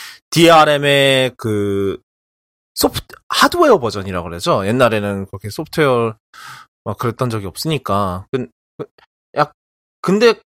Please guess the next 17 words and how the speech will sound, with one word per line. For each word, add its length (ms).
지금은 680
뭐 540
보안 400
때문이다라고 960
하겠지, 480
할 120
수는 200
있지만, 340
옛날 340
같은 280
경우는, 360
옛날 300
닌텐도 400
때는 240
진짜로 420
그게 240
뭐, 200